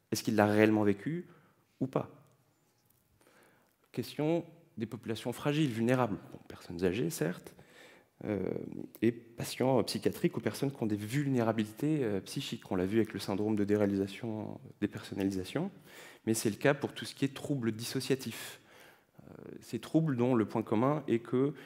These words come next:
la mémoire, la conscience et l'identité, qui sont censés être unifiés, posent des difficultés chez ces personnes-là. Et enfin, connexe, mais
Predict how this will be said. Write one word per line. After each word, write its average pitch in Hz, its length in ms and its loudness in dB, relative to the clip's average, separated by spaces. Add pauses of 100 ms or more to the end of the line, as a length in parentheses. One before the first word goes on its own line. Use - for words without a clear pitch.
(120)
la 110 120 6
mémoire, 117 500 8
la 104 80 2
conscience 120 540 -2
et - 20 -6
l'identité, 117 560 2
qui 110 140 -10
sont 110 180 -2
censés 107 380 -2
être - 300 -4
unifiés, 123 600 2 (280)
posent 131 200 4
des 113 80 4
difficultés 107 480 -4
chez 127 140 -8
ces - 120 -8
personnes-là. 117 460 -4 (2250)
Et 123 240 4
enfin, 90 400 -4 (2750)
connexe, 143 600 0
mais 101 340 -2